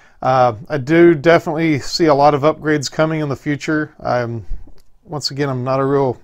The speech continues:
huge fan of the look of this, so I think I'm gonna go ahead and, and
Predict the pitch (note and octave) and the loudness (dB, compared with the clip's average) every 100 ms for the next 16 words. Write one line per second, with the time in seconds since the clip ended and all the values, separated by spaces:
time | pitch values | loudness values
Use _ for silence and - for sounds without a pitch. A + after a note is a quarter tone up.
0 | - C#3 B2 - C3+ C3+ A#2 A#2 A#2 C3 | -10 -10 -8 -6 -4 -4 -6 -6 -4 -6
1 | D3 C#3 D#3 D#3+ - - _ _ _ - | -8 -2 0 0 -4 -10 _ _ _ -20
2 | - - C3+ C3 B2+ B2 B2+ A#2+ D3 C3 | -18 -6 -2 0 2 2 0 -2 -6 -6
3 | B2 B2+ A#2 C3 A#2+ A#2+ G#2+ F#2+ - - | -4 -4 -2 -2 -2 -8 -10 -12 -14 -16
4 | - A#2 A2 G#2 | -12 -12 -12 -14